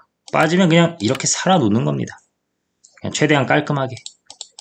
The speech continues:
이렇게 살아놓으면 다음에 이제 뭐 단수와 단수가 선수니까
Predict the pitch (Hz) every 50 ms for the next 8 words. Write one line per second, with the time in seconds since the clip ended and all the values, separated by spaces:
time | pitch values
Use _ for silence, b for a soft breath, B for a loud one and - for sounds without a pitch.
0 | - - - _ - - - - 87 104 110 - 127 - - 180 185 175 135 110
1 | 107 107 143 151 139 104 87 - - 120 139 147 139 120 127 120 113 110 - -
2 | 107 120 131 117 120 135 131 131 - - 101 107 101 107 113 110 - - 165 165
3 | 143 135 120 95 - - -